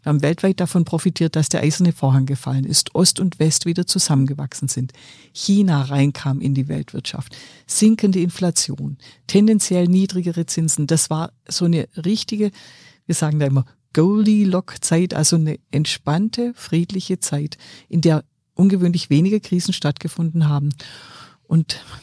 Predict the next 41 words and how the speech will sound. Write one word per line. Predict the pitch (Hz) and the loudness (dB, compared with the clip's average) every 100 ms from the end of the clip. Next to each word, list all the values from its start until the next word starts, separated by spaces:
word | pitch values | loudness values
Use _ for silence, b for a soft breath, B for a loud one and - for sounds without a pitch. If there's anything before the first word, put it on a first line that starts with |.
| B B B B B | B B B B B
wahrscheinlich | 156 156 - 175 165 | -2 0 2 0 0
ist | 175 170 | -2 0
es | - | -2
eher | - 156 175 | 0 2 4
so, | 170 165 170 | 2 2 -2
dass | 170 165 - | 0 -2 -2
das, | 160 - - | -4 -4 -4
was | 151 - | -4 0
wir | 156 | 0
jetzt | 143 160 160 | 0 0 0
erleben, | 165 170 170 | 2 2 0
dass | 165 151 | -2 -2
das | 147 147 - - - | -2 -4 -6 -10 -2
eher | 156 160 | 0 2
die | 170 | 2
Normalität | 156 147 151 156 - 147 151 | 2 2 0 -2 0 -2 -2
ist, | - - | -4 0
nämlich | 151 151 | 0 0
dass | - 143 - | -2 -4 -2
Krieg | - 175 - | 0 0 0
zurückkommt, | 156 151 - - 151 - | -4 -4 -6 -6 -6 -4
dass | 151 - | -4 0
wieder, | 160 160 B B B - | 0 0 B B B -4
dass | 147 | 0
es | 156 | 0
stärker | - 143 - - | 2 0 0 -4
auf | 151 | -2
und | 160 135 | -2 0
ab | 139 - | -4 0
geht. | 151 147 B B B B B B _ | -2 -2 B B B B B B _
Und | 156 - - | 2 2 0
daran | 143 165 175 170 | 0 2 0 -2
werden | - 147 143 165 165 | -2 2 4 4 2
wir | 165 | 0
uns | 160 - | -2 0
wohl | 156 | 0
gewöhnen | 151 151 139 139 147 | 0 2 2 4 2
müssen, | 143 165 151 | 0 -2 0
dass | 143 - | -2 -2
da | 151 147 | -2 -2
wieder | 147 139 | -2 -2